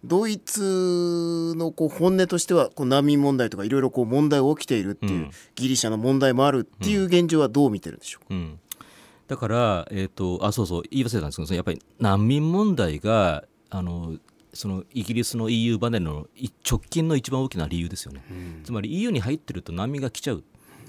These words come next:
Speaker 2: うん。だからやっぱり距離を置こうと。
Speaker 1: うん。
Speaker 2: やっぱりヨーロッパには関わらない方がいいということですね。
Speaker 1: うん。はい。
Speaker 2: で、ドイツから見ると逆にイギリスに押し付けたいと。
Speaker 1: うん。
Speaker 2: うん。いうことですね。
Speaker 1: だから、
Speaker 2: はい。
Speaker 1: 入っててほしい。
Speaker 2: ちょっと分担しろと。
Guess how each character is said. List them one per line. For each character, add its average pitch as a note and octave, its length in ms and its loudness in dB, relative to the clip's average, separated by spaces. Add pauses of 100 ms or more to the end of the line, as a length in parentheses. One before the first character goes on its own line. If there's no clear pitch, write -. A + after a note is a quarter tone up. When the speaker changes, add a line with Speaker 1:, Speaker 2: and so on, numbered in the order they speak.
(260)
Speaker 2:
う A#2 40 -8
ん。 E2+ 200 -6 (160)
だ A#2 80 -14
か C3+ 60 -6
ら G#2+ 40 -4
や G3 60 -4
っ - 20 -10
ぱ C#3 80 -6
り B2 60 -6
距 - 180 -2
離 C3+ 100 0
を C#2+ 100 -4
置 - 60 -14
こ - 120 -10
う B2 60 -10
と。 - 200 -20
Speaker 1:
う - 20 -14
ん。 G2 40 -6
Speaker 2:
や F#2 40 -8
っ E2+ 40 -10
ぱ D#3 80 -8
り G#2+ 160 -6
ヨ G#2 140 -6
ー - 20 -8
ロ E3+ 80 -10
ッ - 20 -16
パ - 140 -12
に F2+ 80 -6
は C2 100 -12
関 - 240 -10
わ A#2 60 -4
ら D#3+ 100 -4
な D3 80 -6
い E2+ 40 -8
方 B1+ 120 -14
が C#2+ 60 -12
い F#2+ 80 -12
い - 20 -18
と - 140 -20 (260)
い G2+ 100 -8
う F#2 40 -8
こ G#2+ 100 -14
と - 100 -14
で - 80 -18
す - 120 -18
ね。 D2+ 140 -14
Speaker 1:
う - 20 -12
ん。 E2+ 40 -14
は F2+ 200 -16
い。 - 640 -20
Speaker 2:
で、 C3+ 100 -2
ド B3 120 4
イ D4+ 40 6
ツ - 100 -4
か - 80 0
ら C3 80 2
見 F#2+ 80 0
る D#2+ 80 -8
と A#2+ 160 -2
逆 G2+ 240 -2
に D#3 160 -2
イ G2 60 -4
ギ G#2 80 -2
リ A2 80 -2
ス - 80 -8
に G2 60 -4
押 F2+ 60 -4
し - 60 -8
付 - 140 -10
け - 20 -20
た F#2 80 -8
い D#2+ 60 -10
と。 - 100 -20 (640)
Speaker 1:
う F#2+ 40 -6
ん。 - 20 -6
Speaker 2:
う E2 60 -4
ん。 D2 80 -10 (840)
い F2+ 80 -10
う D#2 40 -8
こ D#2 60 -10
と - 20 -12
で - 40 -20
す - 60 -12
ね。 F#2 140 -10 (600)
Speaker 1:
だ G#2+ 100 -10
か F#2 120 -8
ら、 A#2+ 360 -4
Speaker 2:
は F#2 180 0
い。 D2 200 -8
Speaker 1:
入 A2 220 -6
っ - 20 -8
て - 140 -12
て G2+ 80 -10
ほ G2 140 -4
し G2 60 -2
い。 - 20 -4
Speaker 2:
ち - 60 -2
ょ G2+ 40 0
っ - 0 -
と - 0 -
分 - 20 2
担 F2+ 40 -2
し E2 100 -4
ろ G2+ 100 -2
と。 - 140 -14